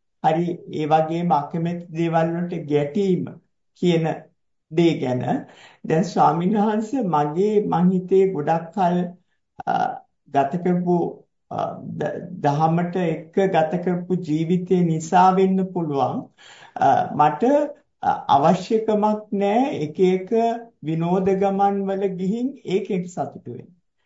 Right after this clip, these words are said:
ඒ කියන්නේ, අ, ඒ සංසුන්කම, ඒ වගේ මේ සංසුන්කමෙන් ඇතිවන සතුට ගේ ඇතුලේ හිටියත් මට ලබා ගන්න පුළුවන්. නමුත් විවාහකෙක් හැටියට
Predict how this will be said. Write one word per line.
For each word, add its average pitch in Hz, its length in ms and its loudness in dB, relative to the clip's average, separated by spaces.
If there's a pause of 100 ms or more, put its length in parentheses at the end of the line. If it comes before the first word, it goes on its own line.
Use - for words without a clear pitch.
(280)
ඒ 156 80 -6
කියන්නේ, 175 480 -6 (180)
අ, - 120 0 (300)
ඒ 175 160 4
සංසුන්කම, 202 1120 2 (420)
ඒ 160 100 0
වගේ 175 300 4
මේ 185 180 0
සංසුන්කමෙන් 185 1000 -2
ඇතිවන 185 560 -2
සතුට 196 600 -2 (540)
ගේ 180 260 8
ඇතුලේ 208 360 2
හිටියත් 254 500 -2 (340)
මට 208 160 0
ලබා 208 380 4
ගන්න 214 340 -2
පුළුවන්. 139 440 -6 (640)
නමුත් 190 720 4 (240)
විවාහකෙක් 220 920 0
හැටියට 156 500 -4